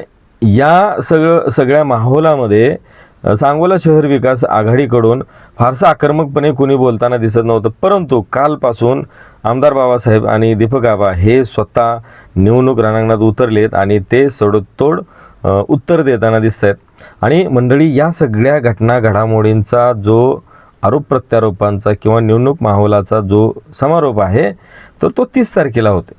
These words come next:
म्हणजे तुम्हाला माहीत असेल की तीस तारखेला हा, अ, प्रचाराचा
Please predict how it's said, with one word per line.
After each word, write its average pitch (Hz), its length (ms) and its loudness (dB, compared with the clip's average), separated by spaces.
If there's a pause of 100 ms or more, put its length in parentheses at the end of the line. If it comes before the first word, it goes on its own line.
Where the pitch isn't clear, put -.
म्हणजे 98 160 0
तुम्हाला 139 200 2
माहीत 147 140 2
असेल 113 280 0
की 117 100 0
तीस 147 320 -2
तारखेला 110 460 0 (480)
हा, 135 460 0
अ, 104 220 0
प्रचाराचा 147 720 -2